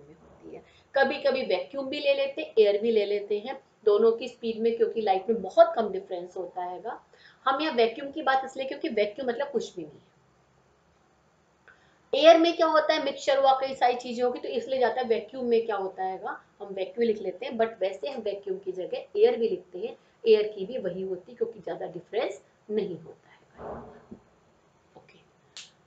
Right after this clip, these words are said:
तो यदि true false में आएगा, तो यदि यहाँ पे एयर लिखा है, तो एयर को भी आप true ही करेंगे,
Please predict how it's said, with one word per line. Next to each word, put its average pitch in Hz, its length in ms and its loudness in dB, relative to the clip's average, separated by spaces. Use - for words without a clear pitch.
तो 226 60 10
यदि 233 440 8
true 269 160 -10
false 233 400 6
में 240 80 2
आएगा, 208 320 2
तो 320 120 -2
यदि 240 160 -4
यहाँ 240 260 -4
पे 240 60 2
एयर 254 280 4
लिखा 208 240 -2
है, 190 140 -2
तो 262 60 -4
एयर 196 260 0
को 190 180 -6
भी 190 120 -2
आप 381 260 -2
true 220 140 0
ही 208 140 -4
करेंगे, - 400 -10